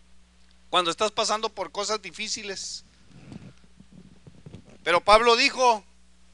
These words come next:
"En esto pensad". Es por eso que la palabra disciplina tiene un resultado en lo práctico que es las palabras, y lo segundo son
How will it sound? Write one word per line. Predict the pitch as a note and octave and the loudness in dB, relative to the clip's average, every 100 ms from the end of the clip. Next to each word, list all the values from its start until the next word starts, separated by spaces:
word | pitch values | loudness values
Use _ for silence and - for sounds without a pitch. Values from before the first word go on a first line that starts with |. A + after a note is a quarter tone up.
| - | 0
"En | F3+ G3 | 4 10
esto | A3+ A3+ - C4 C#4+ - - - _ - - - - | 10 10 8 4 4 -4 -20 -20 _ -20 -20 -18 -6
pensad". | D#3+ C#3 D3 B2+ - - - _ _ _ _ _ _ _ - - | -4 -2 -2 -4 -6 -20 -20 _ _ _ _ _ _ _ -20 -4
Es | G#3+ A3 | -4 2
por | C4+ | 4
eso | B3+ B3+ C4+ B3+ | 6 6 0 -2
que | A#3+ | 0
la | G#3 F#3+ | 0 0
palabra | F#3 A3+ B3 | -2 -2 -2
disciplina | G#3+ F#3 F3+ A3+ C4+ B3 G#3 G#3 - - _ _ _ _ _ _ _ | -4 -6 -6 -8 -4 0 0 0 -10 -20 _ _ _ _ _ _ _
tiene | G#3+ B3 C4 | -2 0 0
un | B3+ | -2
resultado | B3+ G3 G3 - A#3 A#3+ A#3 | -2 -2 -6 0 2 4 0
en | G#3 | -2
lo | F#3 | -4
práctico | - A3+ A#3+ B3 A3 A3 | 0 0 0 -6 -6 -4
que | - F#3 G#3+ B3 | 0 2 2 0
es | - - - - _ - | -2 -6 -10 -20 _ -2
las | D#3 - | -2 2
palabras, | D#3 D3+ G#3 C4+ D#4 F#4 - - _ - | 6 10 12 10 4 0 -10 -14 _ -20
y | D#3+ | -10
lo | F3+ E3 | -8 -6
segundo | D#3+ F#3+ G#3 F#3+ | -8 -8 -6 -4
son | A3 D4 | -2 -4